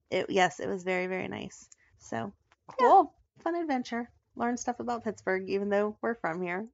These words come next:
Speaker 1: <laughs>
Speaker 2: You just never, there was something I just learned the other day, and I can't remember what it is now.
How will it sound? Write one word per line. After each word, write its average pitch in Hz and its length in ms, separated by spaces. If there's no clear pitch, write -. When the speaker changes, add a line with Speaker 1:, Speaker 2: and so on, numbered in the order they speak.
Speaker 1:
<laughs> 226 60
Speaker 2:
You 247 140
just 415 160
never, 302 260
there 339 120
was 453 120
something 392 320
I 240 60
just 240 220
learned 233 180
the 220 120
other 208 180
day, 226 160
and 190 80
I 185 80
can't 208 240
remember 208 340
what 190 140
it 180 100
is 220 260
now. 156 220